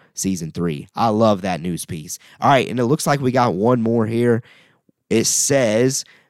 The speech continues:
oh, I'm gonna butcher this name. I'm definitely gonna mess this up. Ya, ya. <laughs> It can't be Yahya. It can't be Yahya.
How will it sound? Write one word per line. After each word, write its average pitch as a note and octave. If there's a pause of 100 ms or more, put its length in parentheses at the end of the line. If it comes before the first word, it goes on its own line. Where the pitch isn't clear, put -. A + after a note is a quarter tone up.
oh, G2+
I'm A2
gonna A2
butcher G2+
this A2
name. E2+ (160)
I'm A2+
definitely A2
gonna G#2
mess G2
this F2+
up. D#2+ (320)
Ya, B2 (320)
ya. G#2
<laughs> - (560)
It -
can't G3
be C#3+
Yahya. G2 (240)
It G#2
can't C#3
be -
Yahya. F2